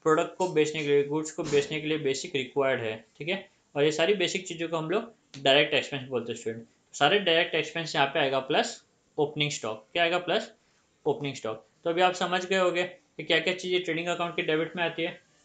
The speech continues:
सारे direct expense trading अकाउंट के डेबिट में आते हैं और opening stock trading account के debit में आता है। ट्रेडिंग अकाउंट के क्रेडिट में किसी भी तरीके से गुड्स आएगी, किसी भी माध्यम से गुड्स आएगी तो ट्रेडिंग अकाउंट के क्रेडिट में आएगा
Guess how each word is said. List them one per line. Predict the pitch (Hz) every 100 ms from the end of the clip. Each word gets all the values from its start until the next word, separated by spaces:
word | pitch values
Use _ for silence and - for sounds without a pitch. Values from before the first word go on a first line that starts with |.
| _
सारे | - 151 151 185
direct | 156 170 180
expense | 175 - 190 -
trading | 165 175
अकाउंट | 170 175 165
के | 156
डेबिट | 139 147 156
में | 185
आते | 175 190
हैं | 233 - _ _ _ _ -
और | 160 160
opening | 156 156 151
stock | 147 180 226 -
trading | 139 139
account | 131 135 135
के | 220 269 -
debit | 139 123 123 123
में | 113
आता | 107 113
है। | 117 _ _ _ _ -
ट्रेडिंग | 151 170
अकाउंट | 165 175 170
के |
क्रेडिट | 175 170 165
में | 190 - _ _ _ _ _ _ 160
किसी | 190
भी | 190 202
तरीके | 185 175
से | 175 185
गुड्स | 170 156
आएगी, | 160 139 131
किसी | 143 -
भी | 180 190
माध्यम | 175 165 175
से | -
गुड्स | 170 165 160
आएगी | 151 143
तो | 143
ट्रेडिंग | 151 151 165
अकाउंट | 165 165 156
के |
क्रेडिट | 160 165 165 190
में |
आएगा | 175